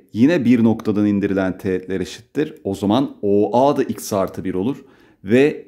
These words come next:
iki X artı bir eşittir beş. X buradan iki oldu.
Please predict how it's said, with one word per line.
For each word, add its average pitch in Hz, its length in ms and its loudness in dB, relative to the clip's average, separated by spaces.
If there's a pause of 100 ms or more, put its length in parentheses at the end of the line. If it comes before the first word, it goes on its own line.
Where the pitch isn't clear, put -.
iki 135 380 2
X - 260 -6 (100)
artı 110 420 -2
bir 110 100 0
eşittir 85 580 -8
beş. - 460 -2 (400)
X 117 380 -4
buradan 110 480 0 (360)
iki - 260 -2
oldu. 87 400 2